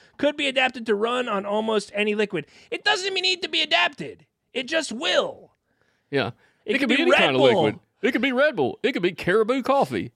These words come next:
Speaker 2: It could be anything. But beer? Why not? Buddy
Speaker 1: It could be
Speaker 2: Michelson said.
Speaker 1: piss.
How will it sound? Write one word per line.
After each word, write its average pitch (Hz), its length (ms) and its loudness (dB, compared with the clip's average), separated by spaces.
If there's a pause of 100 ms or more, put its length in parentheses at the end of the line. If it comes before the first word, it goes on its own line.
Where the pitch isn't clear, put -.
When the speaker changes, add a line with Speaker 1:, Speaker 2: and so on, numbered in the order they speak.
(100)
Speaker 2:
It - 80 -4
could 277 80 2
be 214 120 2
anything. 131 640 -2
But - 120 0
beer? 262 340 0 (120)
Why 240 180 2
not? 302 260 0 (240)
Buddy 135 220 0
Speaker 1:
It - 20 2
could 131 60 0
be 143 60 2
Speaker 2:
Michelson 127 280 2
said. 359 80 6
Speaker 1:
piss. - 360 -2